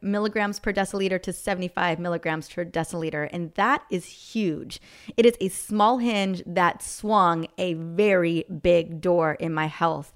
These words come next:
especially my metabolic health, and most importantly, my energy. Now, when it comes to C G Ms, the one that I love the most is the Abbott Global Freestyle Libre.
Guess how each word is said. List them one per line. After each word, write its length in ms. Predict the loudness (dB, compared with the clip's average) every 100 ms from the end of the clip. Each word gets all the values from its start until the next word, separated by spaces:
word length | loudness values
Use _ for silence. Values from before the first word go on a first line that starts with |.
| -16
especially 360 | -4 -2 0 0
my 100 | 0
metabolic 480 | 2 2 4 2 2
health, 300 | 2 2 0
and 220 | -4 -4 -2
most 240 | -2 -4
importantly, 580 | -10 -4 -4 -2 -4 -4
my 180 | -4 -4
energy. 540 | -4 -4 -6 -8 -10 -16 -20 -20 -2
Now, 140 | 2
when 120 | 2 -2
it 120 | 0
comes 260 | 0 0
to 80 | -2
C 180 | -6 -6
G 220 | -4 -4
Ms, 440 | -2 -2 -2 -6 -8
the 220 | -4 0
one 300 | 0 2 0
that 100 | 2
I 80 | 0
love 320 | 2 2 2
the 80 | -2
most 500 | -2 0 0 -2 -6 -4
is 400 | 0 0 -2 -2
the 220 | -6 -2
Abbott 380 | 2 2 2 -4
Global 600 | -2 0 2 2 2 0 -8 _
Freestyle 800 | -20 -4 -2 0 2 4 4 2
Libre. 520 | -2 -4 -4 -6 -8